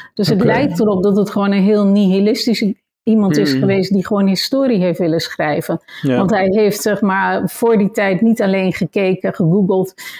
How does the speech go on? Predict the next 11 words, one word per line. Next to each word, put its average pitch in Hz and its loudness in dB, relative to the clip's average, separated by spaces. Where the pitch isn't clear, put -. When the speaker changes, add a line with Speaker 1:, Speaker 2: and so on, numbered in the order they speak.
Speaker 1:
wanneer 196 0
de, 185 2
eh, 185 0
Republikeinse 196 0
conventie 208 0
was, 202 0
wanneer 180 0
de 170 0
Democratische 185 -2
conventie 202 -2
was. 196 -2